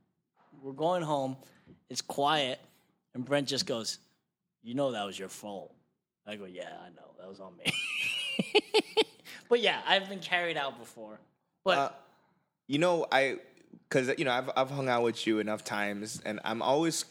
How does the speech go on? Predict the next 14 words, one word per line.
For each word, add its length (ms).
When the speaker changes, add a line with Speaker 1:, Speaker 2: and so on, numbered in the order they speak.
Speaker 2:
I'm 160
always 260
surprised 1120
that 300
I 60
feel 180
like 220
you 80
would 120
have 120
been 120
in 120
more 260
fights. 640